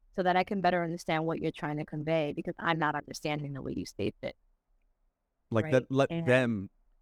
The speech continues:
Speaker 1: Yeah.
Speaker 2: just, um, not describe it, but, um,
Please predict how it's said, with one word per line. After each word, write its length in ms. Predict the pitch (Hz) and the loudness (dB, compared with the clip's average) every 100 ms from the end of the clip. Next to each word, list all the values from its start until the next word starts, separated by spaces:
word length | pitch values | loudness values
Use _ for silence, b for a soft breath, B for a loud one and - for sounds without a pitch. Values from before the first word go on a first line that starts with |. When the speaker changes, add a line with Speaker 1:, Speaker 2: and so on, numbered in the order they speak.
| _ _ _ _ - | _ _ _ _ -2
Speaker 1:
Yeah. 260 | 214 349 | 4 4
Speaker 2:
just, 260 | 117 110 - | 2 -2 0
um, 600 | 110 101 95 92 90 82 - _ _ _ - | 4 4 4 2 0 -2 -8 _ _ _ 0
not 280 | 107 101 - | 2 2 0
describe 400 | 92 - 98 87 | -6 2 2 4
it, 120 | 76 | 0
but, 360 | 87 87 78 - | 2 2 2 0
um, 400 | 90 82 65 58 | -4 -4 -8 -14